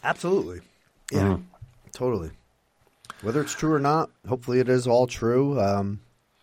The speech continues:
Speaker 1: it's just a blast, man. I lo-, I, I love it, being in this world and seeing all this stuff.
Speaker 2: I think this might be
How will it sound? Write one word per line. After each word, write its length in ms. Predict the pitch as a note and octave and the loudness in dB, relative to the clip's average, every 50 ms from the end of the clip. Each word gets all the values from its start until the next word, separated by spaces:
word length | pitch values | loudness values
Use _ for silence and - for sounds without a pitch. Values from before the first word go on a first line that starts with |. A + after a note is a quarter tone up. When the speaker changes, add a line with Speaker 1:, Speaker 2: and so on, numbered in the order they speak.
| _ _ - - - _ _ _ _ _ _ _ _ _ _ _ _ | _ _ -20 -20 -20 _ _ _ _ _ _ _ _ _ _ _ _
Speaker 1:
it's 120 | - - | -12 -10
just 140 | - B2 - | -8 -6 -6
a 40 | A#2 | -8
blast, 420 | D2+ - D#2+ G2 G2+ F#2 F2+ - | -6 -2 -2 -2 -2 -2 -4 -6
man. 240 | E2+ E2 D#2+ E2 E2 | -8 -6 -6 -6 -8
I 100 | - F2 | -8 -8
lo-, 180 | F#2 E2+ F#2 - - | -4 -4 -4 -4 -4
I, 180 | F2+ F2+ E2+ D#2 - | -6 -8 -8 -8 -10
I 60 | D#2+ | -10
love 360 | E2 E2 D#2+ F#2+ G#2 G2 E2+ | -10 -6 -4 -2 -2 -2 -4
it, 120 | F2+ E2+ - - _ _ _ - - | -6 -10 -10 -12 _ _ _ -14 -8
being 220 | - G2 F#2+ F2 | -6 -6 -6 -6
in 100 | F2 F2 E2+ | -6 -6 -6
this 160 | E2+ D#2+ - | -8 -8 -8
world 360 | E2+ F2 G2 F#2 F2 F2+ - - _ _ _ _ _ _ _ _ _ _ _ _ _ _ _ _ _ _ - - _ _ _ _ _ _ _ _ _ _ _ _ _ | -6 -4 -2 -2 -2 -4 -8 -16 _ _ _ _ _ _ _ _ _ _ _ _ _ _ _ _ _ _ -20 -20 _ _ _ _ _ _ _ _ _ _ _ _ _
and 140 | - F2 E2 | -18 -14 -12
seeing 260 | - - F#2+ F#2+ G#2 | -10 -6 -4 -4 -4
all 140 | G2+ E2+ D#2+ | -4 -4 -6
this 160 | D#2 D#2+ - | -6 -8 -10
stuff. 340 | - - F2 E2 E2 - - _ _ _ _ _ _ _ _ _ - - _ _ _ - - - | -8 -8 -8 -8 -10 -12 -16 _ _ _ _ _ _ _ _ _ -20 -20 _ _ _ -18 -16 -16
Speaker 2:
I 40 | - | -18
think 480 | - - - - G#3 A3+ B3+ A#3+ - | -20 -20 2 4 4 4 4 2 0
this 240 | - A3 F#3 - - | 0 0 0 2 2
might 540 | - E3 D3+ C#3+ C#3 C#3 C3+ - G#2+ G#2 F2 | 4 6 6 6 6 6 2 0 -6 -8 -4
be 680 | A2+ A2+ A2+ A2 A2 G#2+ G#2+ G#2 G#2 G#2 G#2 G#2 G2+ - | -2 0 0 2 2 2 0 0 0 0 -2 -2 -4 -6